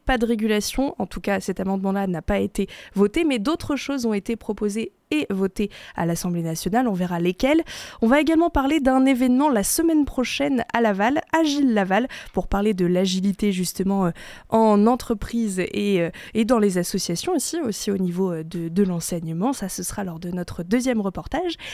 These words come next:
Et puis, on parlera du groupe vocal Tout Fa pour Fa. Évidemment, ils seront avec nous pour nous parler de leur spectacle. Euh, vraiment, on peut parler de spectacle justement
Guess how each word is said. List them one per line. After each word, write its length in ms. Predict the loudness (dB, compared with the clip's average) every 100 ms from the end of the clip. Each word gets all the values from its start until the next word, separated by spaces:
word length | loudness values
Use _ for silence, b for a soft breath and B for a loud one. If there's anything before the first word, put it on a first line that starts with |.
| B B
Et 60 | -2
puis, 100 | 2 2
on 80 |
parlera 420 | 2 2 2 0 2
du 140 | 0
groupe 280 | 2 2 2
vocal 460 | -2 0 -2 -2 -2
Tout 100 | -4
Fa 220 | -2 -2
pour 180 | -2 -2
Fa. 200 | 0 0 0
Évidemment, 500 | 0 2 2 4 4 2
ils 140 | 2
seront 320 | 0 0 0 2
avec 360 | 2 0 2
nous 120 | 2 0 B B -12
pour 280 | 0 2 4 6
nous 160 | 4
parler 440 | 4 2 4 4 2 0
de 280 | 2 2 2
leur 340 | 2 2 2
spectacle. 720 | -2 -2 -4 -4 -6 -6 -8 -8 B B -8
Euh, 160 | -6 -4
vraiment, 320 | 2 4 4
on 60 | 4
peut 160 | 2
parler 280 | 2 2 2
de 120 | 0
spectacle 580 | 0 -2 -4 -4 0 0
justement 540 | 0 -2 -4 0 0